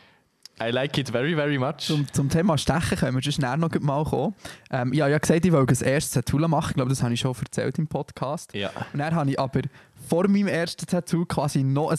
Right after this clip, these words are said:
Speaker 2: erstes Tattoo gemacht, weil ich gesehen habe, dass eben er, ähm, einen Guestspot im Outlaws hat.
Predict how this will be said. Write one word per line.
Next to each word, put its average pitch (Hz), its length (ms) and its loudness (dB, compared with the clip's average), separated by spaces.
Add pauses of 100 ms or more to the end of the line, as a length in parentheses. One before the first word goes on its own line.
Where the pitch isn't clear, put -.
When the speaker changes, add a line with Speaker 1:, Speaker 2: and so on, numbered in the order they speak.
Speaker 2:
erstes - 440 -2
Tattoo 170 400 -2
gemacht, 165 400 -2
weil 131 160 2
ich 127 100 0
gesehen 156 300 0
habe, 185 240 2 (240)
dass 151 140 2
eben 151 260 0
er, 143 420 2
ähm, 131 500 2 (240)
einen - 140 -14
Guestspot - 640 -2
im 127 180 0
Outlaws 135 560 -2
hat. - 340 -6